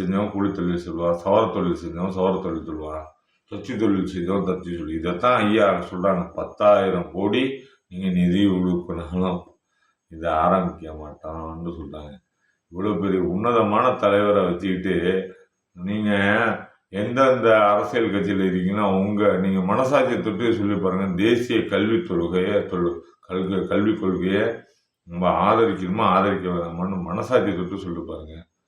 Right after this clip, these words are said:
இதை நேரடி நீங்க ஆராய்ச்சி பா-, பண்ணி பார்த்தாலே இது வந்து மறைமுகமா வந்து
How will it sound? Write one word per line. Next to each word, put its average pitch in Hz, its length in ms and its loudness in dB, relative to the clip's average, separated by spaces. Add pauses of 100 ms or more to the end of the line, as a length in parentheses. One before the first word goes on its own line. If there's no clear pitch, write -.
(480)
இதை 82 240 -10
நேரடி 101 520 0
நீங்க 87 280 -2
ஆராய்ச்சி 117 680 4
பா-, 101 440 4
பண்ணி 107 380 0
பார்த்தாலே 104 800 4
இது 101 120 2
வந்து 120 600 2 (320)
மறைமுகமா 117 1000 2
வந்து 143 600 2